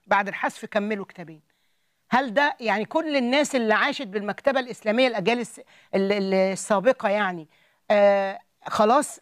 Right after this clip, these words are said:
راحوا بالنسبه لهم ده كان دين و-، وخلص وانتهى؟ نج-، نجيب بقى دين جديد للاجيال الجديده، دين محرف، دين مزيف، دين منقين فيه، ده ناخد ده وما ناخدش ده. هو ايه؟ هو ايه؟ هي طماطم ولا شوال بطاطس بتنقوا فيه؟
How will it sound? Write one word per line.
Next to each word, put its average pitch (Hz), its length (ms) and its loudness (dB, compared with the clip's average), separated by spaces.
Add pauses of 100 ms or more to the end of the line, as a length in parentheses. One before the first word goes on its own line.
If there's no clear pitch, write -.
راحوا 262 420 2 (200)
بالنسبه 202 440 -2
لهم 240 280 -4 (240)
ده 240 120 4
كان 233 300 -4
دين 240 280 -6
و-، 202 380 -2
وخلص 254 400 0
وانتهى؟ 262 420 -2 (240)
نج-، 226 180 0
نجيب 214 320 -2
بقى 247 200 2
دين 269 300 -6 (120)
جديد 220 340 0
للاجيال 247 380 0
الجديده، 220 580 -2 (120)
دين 240 160 -12
محرف، 262 500 0
دين 214 180 -10
مزيف، 254 520 0 (300)
دين 233 380 0
منقين 240 500 0
فيه، 269 220 0
ده 226 180 2
ناخد 233 360 -4
ده 254 80 2
وما 254 120 0
ناخدش 240 320 -6
ده. 247 100 0
هو 226 200 0
ايه؟ 214 260 -4 (480)
هو 208 100 4
ايه؟ 202 160 -4 (480)
هي 196 440 4
طماطم 262 520 0
ولا 202 220 2
شوال 247 260 0
بطاطس 247 460 -2
بتنقوا 220 440 -2
فيه؟ 254 180 -20